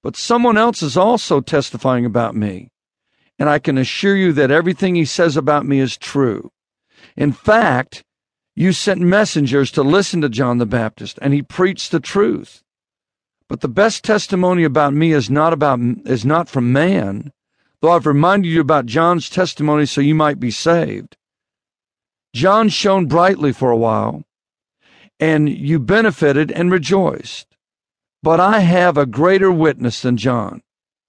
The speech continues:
my teaching and my miracles. They have been assigned to me by my Father,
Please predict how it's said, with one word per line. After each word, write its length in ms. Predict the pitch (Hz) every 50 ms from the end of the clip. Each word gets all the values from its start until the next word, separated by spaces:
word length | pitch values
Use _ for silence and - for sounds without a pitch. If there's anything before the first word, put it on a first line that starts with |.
| _ _ _ _ _ _ _ _ _ _ _ _ -
my 280 | 135 135 127 127 110 -
teaching 760 | - - - 220 220 208 - - 208 202 202 202 202 247 240 - _ _ _ _ _ _
and 180 | - 147 143 135
my 160 | 135 135 131
miracles. 920 | 123 120 127 127 127 120 113 - - 80 - - - - - - - - _ _ _ _ _ _ _ _ _ _ _ _ _ _ _ _ _ _ _ _ _ _ _ _ _ _ _ _ _ _ _
They 140 | - 147 160
have 100 | 190 185
been 140 | 160 180 160
assigned 420 | 139 123 - - 180 180 190 196
to 60 | 175 180
me 160 | 165 156 143
by 160 | 135 135 135
my 160 | 123 127 123
Father, 460 | 117 - 139 127 120 113 98 92 -